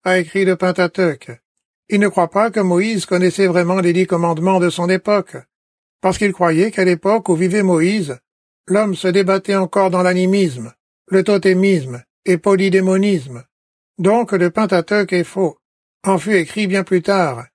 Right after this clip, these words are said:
et imposé comme s'il était ancien. C'est une théologie libérale typique. L'Encyclopédie Britannica prend ce point de vue, et je l'ai vérifié cette semaine. Voici ce que, vous voulez entendre un paragraphe déroutant ? Écoutez cela.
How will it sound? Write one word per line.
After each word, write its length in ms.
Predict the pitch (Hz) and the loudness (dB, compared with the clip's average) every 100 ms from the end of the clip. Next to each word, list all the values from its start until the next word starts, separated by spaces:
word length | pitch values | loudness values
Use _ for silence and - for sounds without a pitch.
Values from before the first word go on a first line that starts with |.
| _ | _
et 100 | 202 | -2
imposé 560 | 190 165 180 165 196 160 | 0 2 0 2 2 0
comme 240 | - 185 | 0 -2
s'il 220 | 170 202 185 | -2 0 0
était 240 | 175 180 | 2 0
ancien. 440 | 175 160 196 160 - _ _ _ _ _ | 0 -4 -4 -4 -6 _ _ _ _ _
C'est 260 | 208 190 | -2 0
une 220 | 220 208 175 | 2 0 0
théologie 480 | 214 208 196 196 | 0 2 2 2
libérale 500 | 196 180 185 180 180 | 0 2 2 0 -2
typique. 580 | 165 180 - 190 135 - 123 _ _ _ | -4 -6 -2 -2 -2 -10 -20 _ _ _
L'Encyclopédie 840 | 175 220 226 226 220 180 156 170 220 | -2 -2 -2 0 0 0 0 0 0
Britannica 760 | 190 190 175 160 - 165 196 | 0 2 2 0 0 0 0
prend 260 | 190 202 226 | 0 0 0
ce 80 | 196 | 0
point 260 | 165 196 | -2 -2
de 100 | 185 | 0
vue, 240 | 220 220 - _ _ _ _ - | -2 -6 -8 _ _ _ _ 0
et 120 | 190 | 2
je 80 | 185 | 4
l'ai 140 | 185 | 2
vérifié 480 | 190 180 175 202 190 | 2 2 0 0 0
cette 200 | 185 156 | 0 -2
semaine. 480 | 175 190 190 120 - _ _ _ _ _ | -4 -2 -4 -6 -14 _ _ _ _ _
Voici 400 | 185 170 233 214 | -2 -2 -4 -2
ce 80 | 185 | -2
que, 440 | 151 160 175 214 - _ _ _ | -2 0 0 0 -6 _ _ _
vous 100 | 180 | 0
voulez 160 | 175 208 | 2 2
entendre 400 | 175 185 214 175 | 0 0 0 0
un 80 | 170 | 0
paragraphe 480 | 175 175 170 175 170 | 0 0 0 0 0
déroutant ? 540 | 175 185 180 214 180 _ _ _ _ | 2 2 0 -4 -4 _ _ _ _
Écoutez 380 | 208 226 226 214 | -2 -2 0 0
cela. 420 | 196 156 120 - | 2 0 -2 -6